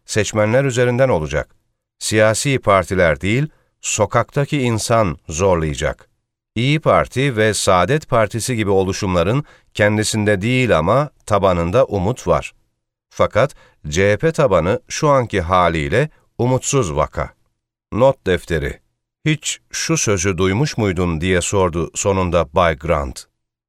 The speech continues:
"Beni bir kez kandırırsan sen utanmalısın.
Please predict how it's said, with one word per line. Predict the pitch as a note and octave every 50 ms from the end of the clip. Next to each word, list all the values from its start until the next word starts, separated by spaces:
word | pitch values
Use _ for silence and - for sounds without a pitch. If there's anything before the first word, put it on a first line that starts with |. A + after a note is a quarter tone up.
| _ _ _ _ _ _ -
"Beni | G2+ A#2 C#3+ D3 B2 B2
bir | D3+ D#3
kez | - - C3 A#2+ -
kandırırsan | - - G2+ G2+ G2 F#2 G2 G2+ A#2 G#2 - - F#2+ G#2+ C3 D3+ D3 - _ _ _
sen | - - - A#2+ A#2 G#2+
utanmalısın. | G2 F#2 - G2+ F#2 F2+ E2+ E2 D#2+ D#2+ D2+ - - D#2+ C#2 B1+